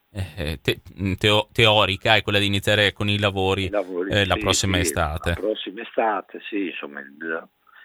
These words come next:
Speaker 2: tentativo è quello, sarebbe quello di avere per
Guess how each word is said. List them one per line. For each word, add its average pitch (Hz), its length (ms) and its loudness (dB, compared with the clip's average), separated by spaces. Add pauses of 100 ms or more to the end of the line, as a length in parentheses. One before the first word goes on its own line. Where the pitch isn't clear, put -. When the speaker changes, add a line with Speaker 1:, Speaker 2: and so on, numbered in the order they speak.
(260)
Speaker 2:
tentativo 123 600 -2
è 110 60 2
quello, 120 460 0
sarebbe 92 440 -6
quello 92 680 -6 (200)
di 107 260 -10
avere 101 440 -4
per 78 280 -14